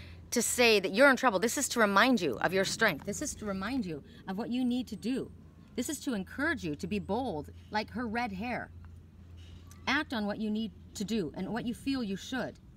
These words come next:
This is reassurance for you. This is about holding your head high. This is an, this is about you trusting your own inner voice and your own inner truth and Spirit's guidance. Also trusting yourself. And or, remember the, the, the crane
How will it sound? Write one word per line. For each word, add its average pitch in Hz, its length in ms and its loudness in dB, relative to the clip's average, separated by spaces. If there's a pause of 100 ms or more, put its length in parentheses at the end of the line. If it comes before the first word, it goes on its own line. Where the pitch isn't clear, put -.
(140)
This 240 140 -8
is 311 120 -10
reassurance 247 580 -4
for - 80 -12
you. 147 260 -8 (480)
This 240 140 -4
is 277 100 -4
about 247 220 -2
holding 233 260 -2
your 196 120 -2
head 170 240 -6
high. 175 400 -4 (600)
This 233 140 -4
is 320 140 -4
an, 262 220 0
this 294 180 -6
is 302 80 -8
about 247 380 4 (280)
you 269 380 4
trusting 277 500 6
your 214 180 2
own 240 240 4
inner 240 220 2
voice 196 420 4
and 185 120 4
your 170 160 2
own 220 260 4
inner 214 220 4
truth 196 360 0
and 170 160 2
Spirit's 233 440 2
guidance. 185 580 4 (800)
Also 330 420 8
trusting 285 460 4
yourself. 196 640 6 (100)
And 214 140 2
or, 226 200 6
remember 277 340 6
the, 220 260 6
the, 160 260 4
the 185 80 -4
crane 262 460 6